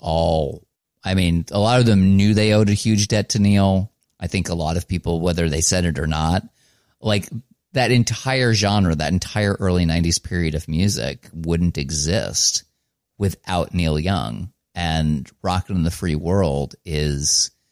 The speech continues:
you know, for a time that Neil was not really making that kind of music, for him to come back and make that song was incredible,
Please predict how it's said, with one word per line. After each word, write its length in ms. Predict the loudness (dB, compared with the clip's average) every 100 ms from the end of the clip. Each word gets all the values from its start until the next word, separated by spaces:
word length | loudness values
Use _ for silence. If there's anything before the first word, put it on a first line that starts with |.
| _ _ _ _
you 160 | -2 0
know, 380 | 0 -2 -4 -4
for 220 | 0 0
a 60 |
time 600 | 0 -2 0 2 2 2 -4 _ -8
that 240 | -4 0
Neil 280 | 2 4 4
was 220 | 2 2
not 340 | 2 2 0 -4
really 560 | -6 -2 0 2 0 -2 0
making 420 | 2 2 2 2
that 160 | 0 -2
kind 220 | -2 -2
of 100 | 0
music, 580 | 2 2 2 -2 -4 -8
for 160 | -2
him 160 | 0 2
to 60 | 0
come 240 | -2 0
back 220 | 0 -2
and 120 | -2 0
make 220 | 0 -4
that 200 | -8 -4
song 600 | 0 2 2 0 -4 -10 _
was 240 | -4 -2 -2
incredible, 720 | -4 -2 0 0 -4 -10 -14